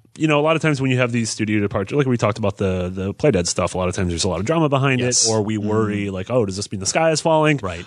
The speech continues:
Speaker 1: I think this paragraph just sums it up perfectly of, "I've been doing this a long time, and I'd like a breather and spending time with my family, which is more important than video games."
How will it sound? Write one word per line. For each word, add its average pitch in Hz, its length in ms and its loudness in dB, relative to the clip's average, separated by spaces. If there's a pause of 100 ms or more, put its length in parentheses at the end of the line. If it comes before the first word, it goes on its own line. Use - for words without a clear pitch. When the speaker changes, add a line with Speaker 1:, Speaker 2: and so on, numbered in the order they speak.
Speaker 1:
I 113 220 2
think 107 320 -4
this 107 360 -2 (320)
paragraph 104 540 0
just - 220 -2
sums 101 220 -2
it 104 60 0
up 104 100 0
perfectly 107 480 -2
of, 98 140 0
"I've 98 200 0
been 117 100 0
doing 113 220 4
this 107 140 2
a 113 40 0
long 107 240 4
time, 113 360 2
and 101 100 -2
I'd 92 180 -2
like 98 240 -2
a 101 60 0
breather 98 440 0
and 95 140 -4
spending 101 280 -4
time 110 160 0
with 107 100 0
my 123 120 0
family, 143 340 4
which 113 140 2
is 113 120 -2
more 117 120 0
important 120 300 -2
than 127 100 -2
video 127 220 0
games." 87 300 -8